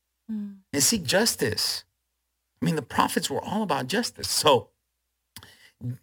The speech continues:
Speaker 2: while my father, people I've helped, poured my life to, backstabbed me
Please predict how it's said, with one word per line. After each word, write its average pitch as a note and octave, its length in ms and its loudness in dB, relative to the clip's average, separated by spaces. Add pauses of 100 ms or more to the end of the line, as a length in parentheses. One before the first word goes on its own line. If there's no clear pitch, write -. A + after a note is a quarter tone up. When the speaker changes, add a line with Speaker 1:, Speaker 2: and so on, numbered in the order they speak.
(260)
Speaker 2:
while C#4+ 280 2
my C4+ 200 2
father, - 420 2
people B3+ 340 -2
I've - 220 0
helped, - 360 0 (220)
poured G#3+ 280 4
my G#3+ 140 0
life - 400 -2
to, - 280 -4 (1200)
backstabbed C#3 500 2
me C3 240 -8